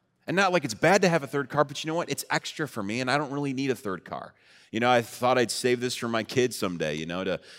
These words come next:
you know, uh, four or five years down the road when he drives. But, you know, hey, Jesus could come back in four or five <laughs> years, so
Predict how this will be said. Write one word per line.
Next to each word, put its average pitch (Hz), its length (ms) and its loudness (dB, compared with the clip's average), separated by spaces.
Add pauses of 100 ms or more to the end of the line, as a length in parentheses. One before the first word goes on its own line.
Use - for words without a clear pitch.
(160)
you 90 160 -6
know, 85 300 -6
uh, 71 260 -2
four 117 260 -2
or 107 40 0
five 110 220 4
years 110 160 -4
down 117 140 2
the 113 60 -4
road 110 220 0
when 113 100 0
he 110 80 -2
drives. 95 480 -2
But, 87 160 -6
you 107 80 -8
know, 123 220 -2 (340)
hey, 104 220 2 (580)
Jesus 110 400 -2
could 104 160 -10
come 90 140 -4
back 98 240 2
in 95 80 -8
four 110 180 -2
or 98 40 -2
five - 440 -4
<laughs> - 40 -6
years, 117 220 2
so 113 280 2